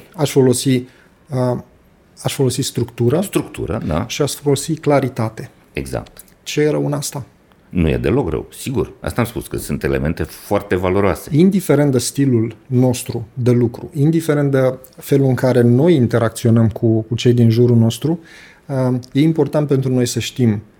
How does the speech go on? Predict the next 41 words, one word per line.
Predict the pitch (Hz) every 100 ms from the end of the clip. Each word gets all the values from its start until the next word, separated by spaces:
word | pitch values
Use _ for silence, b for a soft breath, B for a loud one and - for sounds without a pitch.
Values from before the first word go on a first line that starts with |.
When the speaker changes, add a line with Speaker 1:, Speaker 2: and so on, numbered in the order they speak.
| _ -
Speaker 1:
de | 113 113
ce | -
facem | 117 139 131 151
anumite | 143 135 113 117 123
Speaker 2:
Exact. | 113 107
Speaker 1:
lucruri, | 117 123 - - -
Speaker 2:
Mhm. | 78 76
Speaker 1:
care | 87 120 123
e | 160
direcția | 131 113 117 - 123
în |
care | 117 123 117
mergem, | 110 107 104 107 120 160 B B B
știi? | - 156 160 B B
Să | - -
existe | 127 123 147 160 175
acea, | 156 - 151 151 143 135 -
uh, | - 131
motivație | 135 135 131 123 143 143 - 143 139 139 -
internă | 127 120 160 147 123
cumva, | 117 117 117 110
să-mi | - 113 110
dau | 135 180
deja | 151 143
răspunsurile | 131 127 139 139 143 135
înainte | 127 127 135 123
de |
a | 123
mă |
așeza | 120 123 113 120
la | 113
masă | 120 117 120
și | -
a |
scrie, | 113 - 117 110 110
uh, | 110 117 117 117
niște | 117 120
linii | 113 110
de | 110
cod. | 110 117 110
Uh, | - - - - -